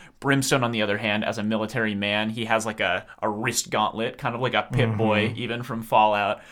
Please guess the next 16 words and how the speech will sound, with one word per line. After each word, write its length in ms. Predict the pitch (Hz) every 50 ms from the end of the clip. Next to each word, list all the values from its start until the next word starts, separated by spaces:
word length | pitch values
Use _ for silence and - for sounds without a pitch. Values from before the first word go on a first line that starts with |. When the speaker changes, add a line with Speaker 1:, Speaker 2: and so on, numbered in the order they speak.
| - -
Speaker 1:
where 120 | - 123 135
he 80 | 135
can 160 | - 131 117 110
call 260 | - - 131 127 131
in 100 | 123 117
smokes, 540 | 113 - - 117 110 107 104 104 - - - - - - - - - _ -
uh, 240 | 107 110 92 85 - - - -
from, 140 | - 131 123
like, 160 | 117 113 113
an 60 | 113
aerial 300 | - 113 117 117 120 120
bombardment. 680 | 110 113 104 104 104 101 101 110 120 143 151 160 - - - -
He 160 | - 139 123
also 200 | 117 - 120 113
has, 240 | 120 113 110 104 110
like, 300 | 113 104 101 - -